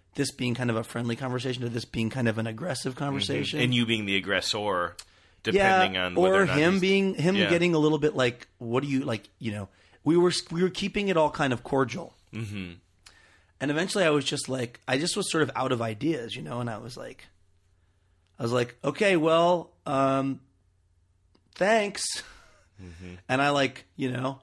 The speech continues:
Speaker 1: I just sort of, he was like, "Yeah, okay, man." And I just leave.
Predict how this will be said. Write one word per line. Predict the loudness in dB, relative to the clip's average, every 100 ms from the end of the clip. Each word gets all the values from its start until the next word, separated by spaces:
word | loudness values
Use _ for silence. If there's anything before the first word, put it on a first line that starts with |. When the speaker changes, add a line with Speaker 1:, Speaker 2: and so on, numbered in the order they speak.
| _ _ -8
Speaker 1:
I | -6
just | -4 -6 -6
sort | -4 -4
of, | -6
he | -8
was | -6
like, | -8 -8
"Yeah, | -4 -4
okay, | -2 -2
man." | -2 -2 -4 -8 _ _ _ _ _ _ _ -8
And | 0
I | 2 2
just | 0 -8 -8 -6
leave. | -2 0 0 -4 -10